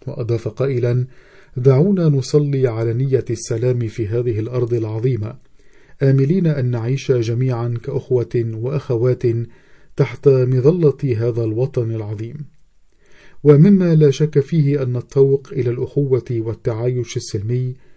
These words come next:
حمل أشخاصاً شأن الراهبة آن روز نوت تاونغ على الركوع في وجه الجنود،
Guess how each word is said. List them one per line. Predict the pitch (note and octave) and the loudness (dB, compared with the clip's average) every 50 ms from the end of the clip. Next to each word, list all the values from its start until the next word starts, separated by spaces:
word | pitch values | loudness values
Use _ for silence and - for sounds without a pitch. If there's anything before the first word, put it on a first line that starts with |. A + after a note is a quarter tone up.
| - _ - - - - | -20 _ -20 -20 -20 -20
حمل | - - C#3 C3+ C3+ C3+ C3 | -4 0 2 2 4 4 2
أشخاصاً | C#3 C#3 B2+ - - - F#3+ F3+ E3 - D#3 D3 C#3+ C#3 C3+ | 2 0 -2 -4 -6 -6 -6 -6 0 0 2 2 2 0 -2
شأن | B2+ - - D3+ D3 C3+ B2+ B2 | -4 -2 -2 -4 -2 -2 -2 -2
الراهبة | A#2+ A#2+ A#2 B2+ C3+ C#3 B2+ B2 B2+ A#2+ A#2 B2 B2 A#2+ A#2+ A#2+ | -2 -2 -2 0 0 0 0 -2 -4 -4 -2 -2 -2 -2 -4 -6
آن | A#2+ - - B2 B2+ B2+ B2+ B2 | -6 -8 -6 -4 -4 -2 -2 -2
روز | A#2+ A#2 A#2 B2 B2 B2 A#2+ A#2 A2+ A2+ | -4 -4 -2 -2 0 0 -2 -2 -4 -4
نوت | A2+ B2 C3 B2+ A#2+ - - - | -4 -2 -2 -2 -2 -4 -6 -4
تاونغ | B2+ B2 A#2+ A#2+ B2 B2 B2 A#2+ A#2+ - - - - - _ _ - - | -2 -2 -2 -2 -2 -4 -4 -6 -8 -10 -14 -20 -20 -20 _ _ -18 -10
على | B2+ A#2 B2 B2+ B2+ B2+ | -4 0 2 4 4 4
الركوع | B2 B2 B2+ B2+ - F#3+ F#3 D#3 C3 B2 A#2+ | 4 4 2 2 2 2 2 4 2 2 0
في | - - A#2+ | -2 -4 -2
وجه | A2 B2 B2+ B2 A2+ A2+ | 0 0 0 0 0 -2
الجنود، | A#2 A#2+ A2+ A2+ A#2 A#2+ C3+ C3 A#2 G2+ F#2 - | -2 -2 -2 -2 -2 -2 -2 -2 -4 -4 -8 -12